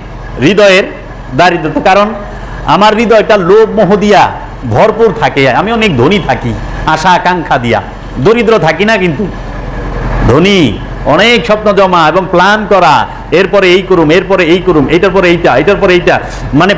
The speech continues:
part by part এইরকম একদম পরিকল্পনা মাফিক চলি। আমরা বাড়ি যেরকম করলে ড্রয়িং করে লই না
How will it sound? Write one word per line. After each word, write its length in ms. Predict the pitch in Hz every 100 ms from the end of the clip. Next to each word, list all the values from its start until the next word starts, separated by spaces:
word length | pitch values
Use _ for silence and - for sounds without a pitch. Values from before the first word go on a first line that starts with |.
| 202
part 300 | 233 226 220
by 80 | 196
part 360 | - 143 113 - - - - - - - - - - - 160
এইরকম 640 | 214 214 170 165 139 104 - -
একদম 560 | 170 180 151 185 175 202
পরিকল্পনা 800 | 214 196 202 170 175 156 123 - 131
মাফিক 340 | 143 151 147 -
চলি। 240 | 131 113 87 - - - - - - - - - - -
আমরা 140 | 135
বাড়ি 260 | 165 196 208
যেরকম 380 | 202 190 175 196
করলে 260 | 214 220
ড্রয়িং 340 | 156 139 190 202
করে 180 | 214 220
লই 160 | 220
না 180 | 220